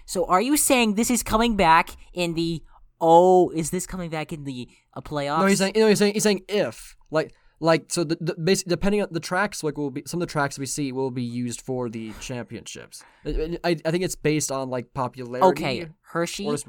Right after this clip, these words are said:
Speaker 1: you need to bring this track back for next, for the playoffs. It was,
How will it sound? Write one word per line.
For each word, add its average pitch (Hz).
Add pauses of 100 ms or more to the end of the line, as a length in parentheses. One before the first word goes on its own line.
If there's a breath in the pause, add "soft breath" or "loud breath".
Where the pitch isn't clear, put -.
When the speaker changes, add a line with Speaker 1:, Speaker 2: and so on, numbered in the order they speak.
Speaker 1:
you 175
need 185
to 190
bring 165
this 151
track 147
back 131 (320)
for 156
next, 139 (240)
for 151
the 135
playoffs. 110
It 151
was, 127